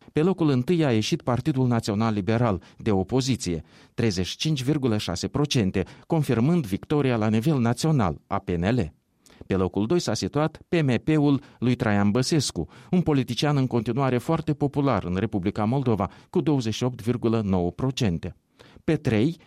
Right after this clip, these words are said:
vine Alianța douăzeci douăzeci, U S R Plus, cu nouă virgulă patru procente,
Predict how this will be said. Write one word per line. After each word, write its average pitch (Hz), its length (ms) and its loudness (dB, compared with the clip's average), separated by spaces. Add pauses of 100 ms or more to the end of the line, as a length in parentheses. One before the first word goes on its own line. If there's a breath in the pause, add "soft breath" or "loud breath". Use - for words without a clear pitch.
(120)
vine 170 300 2
Alianța 143 520 2
douăzeci 135 520 2
douăzeci, 127 640 0
U 107 100 -4
S 110 100 -4
R 98 200 0 (100)
Plus, 139 380 -2 (300 loud breath)
cu 139 140 -2
nouă 151 300 2
virgulă 123 400 0
patru 95 320 -2
procente, 139 600 0